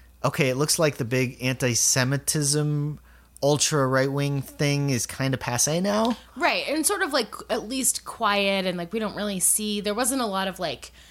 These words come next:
Speaker 2: hate crimes against Jewish people or against synagogues.
Speaker 1: There were always a few. There
Speaker 2: Right.
Speaker 1: were always a few that
Speaker 2: And, but
Speaker 1: peppered the
Speaker 2: n-, like,
Speaker 1: landscape.
Speaker 2: in Colorado, not really. Like, on the West Coast, not
Speaker 1: Not in
Speaker 2: really,
Speaker 1: Texas really either
Speaker 2: right?
Speaker 1: much.
Speaker 2: But, like, I'm sure in Florida,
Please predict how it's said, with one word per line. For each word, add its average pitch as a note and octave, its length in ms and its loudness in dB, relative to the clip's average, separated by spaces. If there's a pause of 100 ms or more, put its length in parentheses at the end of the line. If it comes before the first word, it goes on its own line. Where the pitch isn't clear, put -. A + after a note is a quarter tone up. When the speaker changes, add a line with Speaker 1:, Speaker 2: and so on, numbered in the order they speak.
(320)
Speaker 2:
hate - 280 -4
crimes C4 420 2
against B3 340 -2
Jewish A#3+ 240 -4
people A3+ 360 -4
or F3+ 120 0
against D3 300 -6
synagogues. C4 460 4
Speaker 1:
There G3 100 6
were A#3+ 100 8
always A#3 220 6
a F3+ 80 2
few. A#2+ 400 0
There C3+ 160 4
Speaker 2:
Right. D3+ 140 2
Speaker 1:
were D#3 60 2
always F#3+ 340 4
a E3 40 2
few E3+ 220 2
that C#3+ 120 4
Speaker 2:
And, D4 60 2
but D#3 120 4
Speaker 1:
peppered D#3 240 2
the C#3 60 2
Speaker 2:
n-, C3 40 2
like, A#2 120 4
Speaker 1:
landscape. F2 500 -2 (240)
Speaker 2:
in A4+ 180 -4
Colorado, D#4 840 -4
not F4 340 -6
really. E4+ 560 0
Like, C4 200 -4
on F#3+ 140 -4
the D#3 80 -6
West - 380 -4
Coast, D#4+ 240 -4
not - 60 4
Speaker 1:
Not - 100 6
in C#4 100 4
Speaker 2:
really, E4 100 0
Speaker 1:
Texas - 380 0
really G#2+ 300 2
either - 120 2
Speaker 2:
right? - 120 2
Speaker 1:
much. A#3 240 -2
Speaker 2:
But, C4+ 160 2
like, D4 180 2
I'm C#4+ 100 0
sure E4 280 2
in C4 80 0
Florida, G3 640 -2